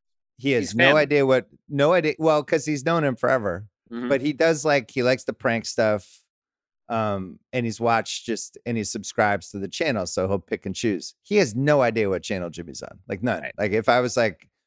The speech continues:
Speaker 1: "Ben, I'll give you fifty dollars if in the next five minutes you can find where Jimmy's show is," he just wouldn't know. But he's seen probably, you know,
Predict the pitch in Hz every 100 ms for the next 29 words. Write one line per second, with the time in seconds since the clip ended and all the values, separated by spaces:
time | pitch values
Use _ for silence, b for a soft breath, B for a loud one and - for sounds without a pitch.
0 | _ 127 113 104 113 120 117 113 104 95
1 | _ _ _ - 135 - 131 123 113 104
2 | 82 - - - - 101 104 101 101 98
3 | - 107 98 85 101 87 - 87 - 90
4 | - 90 85 82 - _ 98 92 78 92
5 | 85 - 92 71 78 113 101 95 107 92
6 | 92 120 78 - - 98 117 - - 135
7 | 131 117 101 - _ _ _ _ _ _
8 | 127 117 107 110 101 120 113 95 87